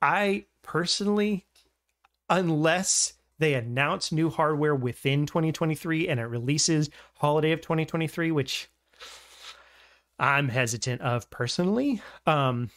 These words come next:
unless that happens, I don't think we see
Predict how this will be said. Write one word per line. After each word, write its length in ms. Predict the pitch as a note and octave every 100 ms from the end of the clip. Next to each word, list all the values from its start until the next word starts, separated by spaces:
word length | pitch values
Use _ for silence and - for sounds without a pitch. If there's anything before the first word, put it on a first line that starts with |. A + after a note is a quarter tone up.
| _ -
unless 320 | C#3+ E3 A3 -
that 180 | F3
happens, 480 | F#3 G3+ G#3+ A3 G#3 - -
I 60 |
don't 440 | C3+ - C#3+ D3 D#3+
think 380 | - C3+ A#2
we 220 | C#3 C3+ C3+ _ B2+ -
see 600 | - - D#3+ C3+ A#2+